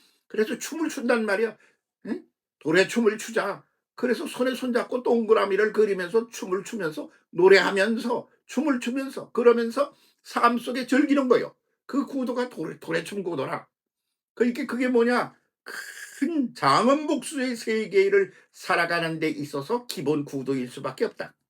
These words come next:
그래서, 어, 그, 어, 뭐요, 신의 산에 모세 외로웠다고요?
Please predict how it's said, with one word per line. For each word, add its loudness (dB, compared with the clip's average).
그래서, 4
어, -6
그, 4
어, -2
뭐요, -4
신의 6
산에 0
모세 0
외로웠다고요? 0